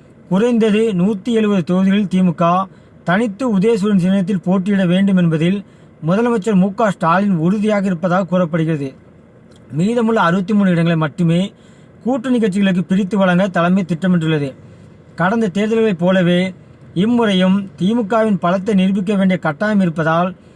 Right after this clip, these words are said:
கூட்டணி கட்சிகளுக்கு அதிக இடங்களை விட்டுக் கொடுக்க தலைமை தயாராக இ-, இல்லை என்பதே தற்போதைய கள நிலவரமாக இருக்கிறது திமுகவில்.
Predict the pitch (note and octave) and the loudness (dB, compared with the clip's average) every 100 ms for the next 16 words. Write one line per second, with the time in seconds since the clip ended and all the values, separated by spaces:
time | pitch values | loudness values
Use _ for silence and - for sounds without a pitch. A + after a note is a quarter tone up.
0 | - - - - C4 A#3+ A#3+ G#3+ F3 F3+ | -20 -20 -12 -4 -4 0 0 0 0 0
1 | D#3+ E3 F3+ G#3 - - - - - D#3 | 0 0 -2 -2 -12 -20 -20 -20 -6 -2
2 | G3 C4+ C4 A3 G#3+ F#3+ F3 G3 G3 G3 | -2 0 0 2 2 0 0 0 0 0
3 | F3 F3 F#3 G#3+ E3+ E3+ G3 G3+ G#3 F#3+ | 0 0 2 0 0 0 2 0 0 0
4 | F#3 E3+ F3+ F#3+ E3+ D#3+ F#3 A#3+ A#3 - | 2 2 2 2 0 0 0 0 -4 -14
5 | - - F3+ F#3+ A3+ A#3 G3 F3+ F#3+ F#3+ | -12 -6 -6 -2 0 0 0 2 2 2
6 | F#3+ F#3 F#3+ F#3 D#3 E3+ G3 F3+ F3 D#3 | 2 2 2 0 0 -2 -2 0 0 0
7 | E3 D3+ | -2 -2